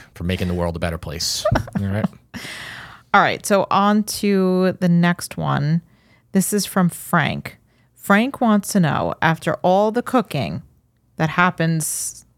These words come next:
Speaker 2: I'm assuming for when we make videos, who does the dishes and cleans up?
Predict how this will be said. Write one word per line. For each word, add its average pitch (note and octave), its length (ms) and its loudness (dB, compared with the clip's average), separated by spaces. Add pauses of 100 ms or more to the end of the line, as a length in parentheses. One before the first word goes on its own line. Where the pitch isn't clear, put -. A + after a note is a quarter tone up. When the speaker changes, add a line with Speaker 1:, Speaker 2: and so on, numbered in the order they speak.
(420)
Speaker 2:
I'm E3 120 4
assuming G3 420 2
for F3+ 140 -2
when D#3+ 140 2
we D3+ 100 0
make C#3+ 200 -2
videos, E3+ 600 -2 (600)
who C4+ 240 2
does A3+ 260 2
the G3+ 80 -2
dishes F3 400 0
and D3 120 -2
cleans E3 320 -2
up? E3 260 0